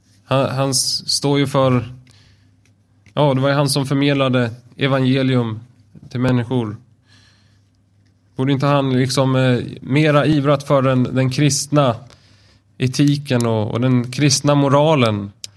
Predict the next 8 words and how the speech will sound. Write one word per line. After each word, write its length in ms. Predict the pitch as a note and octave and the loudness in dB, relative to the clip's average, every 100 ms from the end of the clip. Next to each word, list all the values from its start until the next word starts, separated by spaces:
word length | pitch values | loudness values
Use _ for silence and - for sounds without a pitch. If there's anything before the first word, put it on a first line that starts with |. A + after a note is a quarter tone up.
| _ _ _ - | _ _ _ -4
Och 260 | B2 B2 | 0 0
borde 260 | A#2 C3+ C#3 | 0 -2 -2
inte 140 | C3 | 0
han 260 | C3+ C#3 C3+ | 0 0 0
liksom 320 | B2+ C3 B2+ | -2 0 0
ha, 220 | C3 C3 | 2 2
eh, 40 | A#2+ - - - - _ _ - - | 0 -4 -18 -20 -20 _ _ -16 -14
gjort 580 | - C#3 C#3 C3+ - - | -6 -2 -2 -4 -14 -16